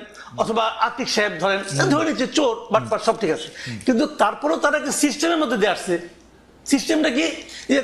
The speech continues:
Speaker 1: জনগণের ভোট নিয়ে আসছে অথবা ভোটের নামে নাটক করে আসছে, যাই হোক
Speaker 2: রাইট।
Speaker 1: একটা সিস্টেমে তো আসছে।
Speaker 2: হুম, হুম।
Speaker 1: উনি আসছেন কিসের মাধ্যমে? এটা বুঝান না রে ভাই।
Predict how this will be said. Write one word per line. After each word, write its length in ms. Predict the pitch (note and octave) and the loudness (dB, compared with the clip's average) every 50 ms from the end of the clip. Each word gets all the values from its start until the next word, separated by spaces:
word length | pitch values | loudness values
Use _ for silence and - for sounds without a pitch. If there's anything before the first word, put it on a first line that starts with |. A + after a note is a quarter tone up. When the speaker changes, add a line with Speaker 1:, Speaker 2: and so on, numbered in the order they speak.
| G#3 F3+ | 2 2
Speaker 1:
জনগণের 440 | F3 B3 C4+ D#4 D#4 D#4+ E4 E4+ C#4+ | 2 2 4 4 2 2 2 2 0
ভোট 380 | A3 E3+ D#3 A3 C#4 D4 A3+ | 0 2 2 2 2 2 -2
নিয়ে 180 | A3+ A#3 C#4 C4+ | -2 0 2 2
আসছে 360 | C4+ A3 - - - G#3 G3+ G3+ - - - - | 2 0 -2 -2 -4 -4 -4 -4 -6 -10 -4 2
অথবা 280 | - C#4 - C#4 D4+ D#4 | 2 2 2 2 0 -2
ভোটের 480 | C#4 F#3+ B2 E3+ A#3+ B3+ - D#4+ D#4+ D#4+ | -2 -2 0 0 0 2 2 0 0 2
নামে 260 | D#4 D#4+ D4+ D#4 D#4 | 2 0 2 2 2
নাটক 360 | C#4 B3 C4+ C4+ - F4 E4 - - | 2 2 0 0 0 -2 -2 -2 0
করে 140 | D#4 D4 | 2 2
আসছে, 220 | C4+ B3 - - - - - - - - D#3 | 2 0 -2 -4 -8 -10 -10 -8 -6 -4 0
যাই 260 | - - C4+ D4 D#4 | 2 4 4 4 2
হোক 280 | C#4+ C#4+ C4 - - - | 0 0 -2 -2 -2 0
Speaker 2:
রাইট। 320 | B2 C3+ B2 G#2+ - - | 4 4 4 4 2 -2
Speaker 1:
একটা 180 | - - - B3+ | -2 -2 -2 -2
সিস্টেমে 420 | - - D4+ - - F4+ F4 F4+ | 0 0 0 0 0 0 0 0
তো 100 | - - | 0 0
আসছে। 420 | C4 - - - - F3+ E3 E3 - - | -2 -2 -4 -4 -2 -2 -2 -2 -6 -8
Speaker 2:
হুম, 160 | B2+ C3 C3+ B2 | -8 -6 -6 -8
হুম। 140 | B2 G#2+ F#2 - - - - - - - - C4 | -8 -12 -14 -16 -20 -20 -20 -20 -20 -2 0 2
Speaker 1:
উনি 160 | D#4 F4+ F#4 F4+ | 2 4 2 2
আসছেন 380 | F4+ D#4 A3+ - E4+ D#4+ B3+ | 2 0 0 0 0 0 0
কিসের 220 | F3+ G3 - A3 F#3 | 0 0 0 2 2
মাধ্যমে? 320 | E3 D3+ B2+ C#3+ C#3+ D#3+ | 0 0 0 2 2 4
এটা 160 | G3 B3 C#4 | 4 4 2
বুঝান 280 | B3 G3 B3 B3 C#4+ C4+ | 2 0 0 0 0 0
না 100 | A#3+ G#3+ | 0 0
রে 60 | F#3 | 0
ভাই। 220 | C#3+ C3+ C#3+ C#3+ | 2 2 0 0